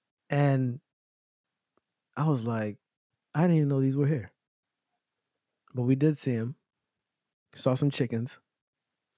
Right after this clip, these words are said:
and we had a really great time.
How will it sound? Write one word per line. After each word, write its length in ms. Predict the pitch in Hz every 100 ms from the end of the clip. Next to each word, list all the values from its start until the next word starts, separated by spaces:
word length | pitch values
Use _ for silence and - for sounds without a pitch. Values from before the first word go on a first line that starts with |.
| - _ _ _ _ _ _ _ 135
and 640 | 117 117 113 117 110 117 - _
we 100 | 135
had 160 | 123 127
a 60 | 120
really 240 | 117 113
great 240 | 107 110 -
time. 420 | 113 107 104